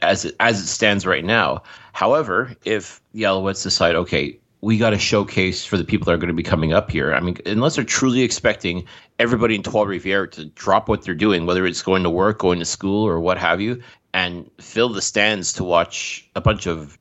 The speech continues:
drills and, uh, practice sessions, I mean, I, I, I personally don't see that <laughs> happening. So I, I, I sincerely hope, like you, that the Alouettes find some way to maximize their time and see the value in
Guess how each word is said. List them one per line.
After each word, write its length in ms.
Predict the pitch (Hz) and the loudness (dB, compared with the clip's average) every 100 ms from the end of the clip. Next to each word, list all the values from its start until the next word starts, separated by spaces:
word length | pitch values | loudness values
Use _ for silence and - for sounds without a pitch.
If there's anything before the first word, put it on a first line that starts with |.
| _ | _
drills 560 | - 90 123 101 87 - | -4 2 4 2 -2 -2
and, 420 | 92 85 82 78 | -2 -2 -2 -2
uh, 320 | 78 69 65 - _ _ - | 2 2 0 -4 _ _ -2
practice 380 | 123 - 113 | 0 0 -4
sessions, 480 | - 73 - 92 - - - _ | -2 -2 -2 -6 -10 -14 -20 _
I 80 | - | -8
mean, 340 | 104 95 85 - _ | -6 -4 -6 -12 _
I, 360 | - - 98 - - _ _ - | -20 -4 -2 -2 -6 _ _ -4
I, 220 | 107 - | -2 0
I 20 | |
personally 320 | 104 120 113 110 | 2 2 2 0
don't 140 | 95 | 0
see 120 | - | 0
that 140 | 98 82 | 0 2
<laughs> 20 | |
happening. 300 | 90 - - - - | 0 0 -8 -14 -10
So 420 | - - 131 104 - - - - - | -4 2 2 0 -6 -14 -16 -14 -4
I, 140 | 117 - | -4 -4
I, 320 | 76 - 110 - | -6 0 2 4
I 20 | |
sincerely 420 | 110 131 123 135 | 2 0 -2 0
hope, 180 | 120 117 | 2 2
like 220 | 113 104 | 0 0
you, 140 | 107 113 | 0 2
that 260 | 98 - | 2 0
the 120 | 95 92 | 0 2
Alouettes 760 | 95 95 95 - - - - _ | 2 4 2 0 -2 -4 -6 _
find 440 | - - 104 98 95 | -20 -2 2 2 2
some 320 | - 95 104 | 2 4 4
way 260 | 113 123 127 | 4 2 -2
to 440 | - 123 117 117 | -2 0 2 0
maximize 800 | 87 92 95 - 117 110 113 110 | -2 0 -2 0 2 2 2 0
their 100 | 113 | -2
time 420 | - 98 123 147 - | 2 2 2 -2 -4
and 500 | 87 85 82 - - _ - | -2 -2 -4 -8 -18 _ -6
see 180 | 120 120 | 0 2
the 100 | 98 | 2
value 460 | 85 85 101 117 | 2 4 4 2
in 360 | 90 92 90 | 2 0 0